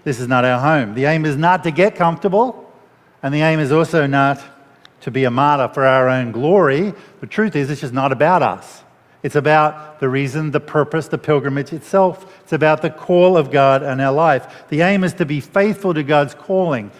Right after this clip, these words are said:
to respond to his calling. And secondly, we are pilgrimages in the sense that we need training to live these lives of worship,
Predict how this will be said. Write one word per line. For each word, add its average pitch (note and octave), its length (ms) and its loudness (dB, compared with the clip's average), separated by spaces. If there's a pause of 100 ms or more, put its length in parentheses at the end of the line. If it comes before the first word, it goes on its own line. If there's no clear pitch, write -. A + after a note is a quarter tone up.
(160)
to E3+ 100 -4
respond E3 800 0 (180)
to C3 100 -2
his B2 160 -2
calling. G2 400 -6 (800)
And E3 100 -6
secondly, F3+ 580 2
we D#3 140 0
are D3 60 0
pilgrimages D3 640 -2
in D3 80 -4
the C#3 100 -4
sense D3 480 -6 (300)
that D3 160 -2
we D3 220 -2
need E3+ 340 0
training D3+ 800 -2 (640)
to D3 100 -4
live C3 320 0
these B2 240 -2
lives B2+ 480 2
of A2 100 -8
worship, B2+ 460 -6